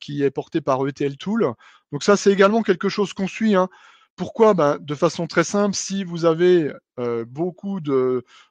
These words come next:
de projets Talend, euh, vous vous doutez bien que vous n'allez pas pouvoir les migrer dans Hop. Donc, vous devez aussi vous interroger sur, euh, le, le fait que vous soyez en open source.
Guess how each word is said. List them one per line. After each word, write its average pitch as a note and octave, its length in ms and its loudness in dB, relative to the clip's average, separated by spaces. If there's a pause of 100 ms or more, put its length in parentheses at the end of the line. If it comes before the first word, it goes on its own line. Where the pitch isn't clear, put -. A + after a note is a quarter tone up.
(100)
de C#3 100 -4
projets D#3+ 400 0
Talend, D3+ 540 2 (400)
euh, A#2+ 400 0
vous B2 160 -8
vous D3+ 60 -8
doutez D3 320 -8
bien F#3 180 0
que D#3+ 60 -8
vous D3 80 -8
n'allez C3+ 180 0
pas F3 160 2
pouvoir F3 220 0
les D#3+ 100 -4
migrer D#3 300 -2
dans C#3+ 200 0
Hop. D#3 240 0
Donc, C3+ 220 -8 (120)
vous D3 140 -8
devez C#3+ 140 0
aussi F#3+ 240 -4
vous D#3 160 -6
interroger D3 540 0
sur, F#3 460 -4 (480)
euh, C3 180 -2
le, C3 460 -2
le C#3 120 0
fait F3 160 0
que D#3 60 -12
vous D#3 80 -6
soyez D3+ 180 -2
en C#3+ 80 -2
open C#3+ 240 -4
source. - 320 -10